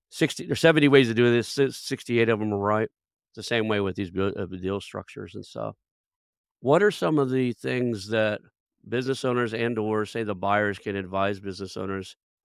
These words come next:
in the early stages? You're looking at selling the company. I do ask a lot of times, "Have you worked with a financial advisor? H-, how does the exit work?"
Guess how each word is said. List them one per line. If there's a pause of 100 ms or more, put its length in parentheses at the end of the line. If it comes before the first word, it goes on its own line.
in
the
early
stages? (120)
You're
looking
at
selling
the
company. (920)
I
do
ask
a
lot
of
times, (320)
"Have
you
worked
with
a
financial
advisor?
H-,
how
does
the
exit
work?"